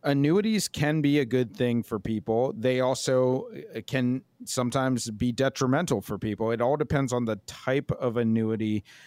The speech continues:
that you get. So when considering an annuity, we have to consider so many different things, such as,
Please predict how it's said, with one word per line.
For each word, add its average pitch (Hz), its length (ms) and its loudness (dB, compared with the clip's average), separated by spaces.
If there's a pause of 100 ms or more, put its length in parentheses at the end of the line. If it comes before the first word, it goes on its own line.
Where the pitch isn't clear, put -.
(160)
that 123 240 2
you 110 220 2
get. 113 300 0
So 123 60 2
when 123 220 0
considering 185 640 0
an 131 140 0
annuity, 117 720 2 (300)
we 143 160 4
have 180 180 0
to 214 80 -2
consider 151 400 0
so 143 280 0
many 165 180 0
different 135 360 -2
things, 123 440 -4
such 127 320 -2
as, 113 360 0